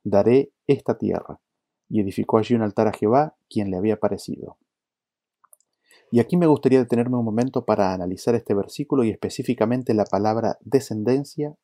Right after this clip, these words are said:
o simiente. Para ello, vamos a Gálatas capítulo tres, el versículo dieciséis. Dice así,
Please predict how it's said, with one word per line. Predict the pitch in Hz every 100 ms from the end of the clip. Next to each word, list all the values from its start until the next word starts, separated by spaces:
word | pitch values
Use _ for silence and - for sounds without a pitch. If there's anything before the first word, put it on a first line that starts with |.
| _
o | 110
simiente. | - 104 95 - _ - _ _ _ _ _ _ _ _ _ _ _ _ _ _ -
Para | 98 101
ello, | 127 131 160 165 - _ _ -
vamos | 110 117 127 127 - - _ -
a | 104
Gálatas | 120 135 - -
capítulo | 104 117 110 -
tres, | 120 -
el | 98
versículo | 95 92 - 107 98
dieciséis. | 95 92 - 110 90 - _ _ _
Dice | 107 110 -
así, | 104 - 90